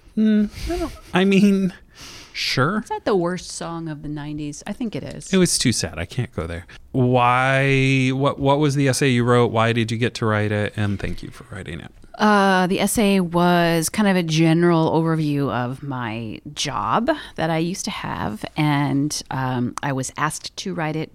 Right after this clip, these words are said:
Speaker 2: by a digital editor at C N N. And what was the other question?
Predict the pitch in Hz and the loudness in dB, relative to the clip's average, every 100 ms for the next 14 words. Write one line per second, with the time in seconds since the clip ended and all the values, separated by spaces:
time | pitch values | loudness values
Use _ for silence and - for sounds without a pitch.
0 | - 135 139 123 135 135 - - 127 123 | -14 -10 -8 -8 -10 -12 -14 -14 -14 -12
1 | 123 123 117 - 143 143 143 - - 143 | -12 -10 -10 -6 -4 -2 -4 -6 -4 0
2 | 190 262 277 - - - - - - - | 2 0 -2 -10 -20 -20 -20 -20 -12 -4
3 | 147 143 143 139 139 139 - - - - | -2 0 -2 -2 -2 -4 -6 -10 -14 -20
4 | - - - 175 185 190 214 208 - | -20 -14 -8 -4 -4 -4 -4 -6 -6